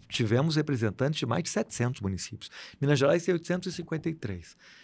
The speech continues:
Então, nessa rede de gestores, desses encontros, a gente fala muito sobre as vinculadas, sobre as ações da secretaria. E, naturalmente,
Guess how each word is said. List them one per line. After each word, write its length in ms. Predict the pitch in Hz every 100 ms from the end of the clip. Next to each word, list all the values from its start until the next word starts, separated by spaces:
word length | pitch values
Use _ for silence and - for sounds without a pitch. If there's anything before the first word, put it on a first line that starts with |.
| - _
Então, 220 | 190 214
nessa 360 | 180 285 - 139
rede 300 | 113 117 101
de 80 |
gestores, 680 | 90 95 - 135 180 151 92
desses 320 | 104 147 120 107
encontros, 580 | 101 120 151 170 110 - - -
a 80 | 143
gente 220 | 131 131
fala 200 | - 151
muito 360 | 233 151 156 196
sobre 560 | - 139 131 139 220 - -
as 180 | 139 117
vinculadas, 720 | 139 156 196 135 127 127 113
sobre 220 | - 110
as 100 | 117
ações 400 | 156 165 147 196
da 80 | 185
secretaria. 680 | - 110 101 104 101 104 - - - -
E, 80 | 247
naturalmente, 720 | 170 120 139 135 123 170 -